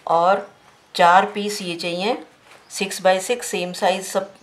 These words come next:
इनका भी same size है, सबका same size है। चार ये और चार ये। print में कोई भी flower print ले सकते हो, ये जोड़ नहीं है, ये ऐसे ही print है।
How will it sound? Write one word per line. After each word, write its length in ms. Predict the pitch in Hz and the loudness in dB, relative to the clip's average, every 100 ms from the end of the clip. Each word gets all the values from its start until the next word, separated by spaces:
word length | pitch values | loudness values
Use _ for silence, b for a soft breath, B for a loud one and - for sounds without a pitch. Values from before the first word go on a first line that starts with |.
| - | -10
इनका 340 | 185 180 202 | -8 0 0
भी 100 | 196 | 0
same 260 | 208 208 202 | -2 -2 -2
size 300 | 202 202 208 | 0 0 0
है, 80 | 233 | -2
सबका 300 | 196 - 180 | -2 0 -2
same 260 | 180 170 | -2 -8
size 320 | 175 175 175 196 | -6 -6 -6 -4
है। 180 | 262 - B B B B - | -4 -6 B B B B 2
चार 300 | 170 170 180 | 6 8 6
ये 380 | 175 214 285 - - - | 2 0 0 -6 -18 -6
और 340 | - 165 208 - - - | 2 4 4 -2 -14 -4
चार 300 | 170 156 160 | 2 4 2
ये। 160 | 151 143 | 0 -6
print 380 | 143 165 160 160 | -4 -6 -6 -4
में 200 | 202 208 | -2 6
कोई 220 | 208 208 | 8 8
भी 120 | 220 | 6
flower 340 | 226 185 180 185 | 2 4 6 4
print 280 | 185 190 190 | 0 -6 -4
ले 80 | 175 | -4
सकते 240 | 175 214 | -4 -2
हो, 60 | 220 | -2
ये 80 | 208 | -2
जोड़ 340 | 165 175 196 | -2 0 0
नहीं 280 | 196 180 170 | 0 -2 0
है, 200 | 240 359 B B B B 143 | -2 -2 B B B B -4
ये 180 | 185 202 | 4 8
ऐसे 260 | 180 175 | 6 6
ही 80 | 208 | 0
print 400 | 202 156 135 131 | 0 -6 -6 -8
है। 120 | - | -10